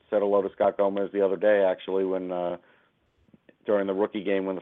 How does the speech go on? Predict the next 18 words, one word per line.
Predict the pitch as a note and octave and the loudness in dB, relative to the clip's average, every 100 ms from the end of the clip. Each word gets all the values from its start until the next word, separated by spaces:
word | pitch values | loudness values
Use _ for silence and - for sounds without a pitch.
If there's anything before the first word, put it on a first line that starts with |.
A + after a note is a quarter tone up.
| - | 2
Flyers | F#2+ F#2 F2+ | 4 4 0
played | G2+ F#2+ | 2 2
the | F#2 | 2
Islanders. | F#2 F2+ F2+ F2+ F2+ | 0 0 -2 -4 -4
Islanders | F2+ F#2 F2 E2+ | -4 -4 -4 -6
won | F2+ F#2 | -4 -2
that | F#2 F2+ | -4 -4
game. | F#2 F2+ G2 - - - - | -6 -6 -8 -16 -20 -8 4
Uh, | B2 B2+ - - _ _ | 6 6 4 -4 _ _
it | - - - | -18 -10 -4
was | C#3 - | -4 4
fun | D3 | 4
to | C#3 - | 4 0
see | E3+ | 0
him, | D3+ F#2+ | 2 0
and | G2 | 0
I | G#2 | 0
think | A#2+ A#2 | 0 -2